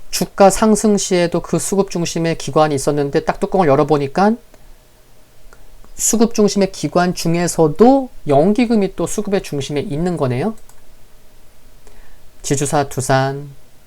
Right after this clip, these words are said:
뗄래야 뗄 수 없는 두산 퓨얼셀,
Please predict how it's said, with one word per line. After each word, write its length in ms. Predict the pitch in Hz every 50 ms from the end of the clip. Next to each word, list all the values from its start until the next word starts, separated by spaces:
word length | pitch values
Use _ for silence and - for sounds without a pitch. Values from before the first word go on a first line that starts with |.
| - _ - - - - - - - - - - - - -
뗄래야 500 | 165 165 165 160 160 160 151 151 143 -
뗄 240 | - 170 165 160
수 200 | 156 - - 151
없는 380 | 135 127 127 131 135 135 135 127
두산 320 | - - 131 135 139 139
퓨얼셀, 720 | 131 - - 147 139 139 135 - - 135 131 131 135 143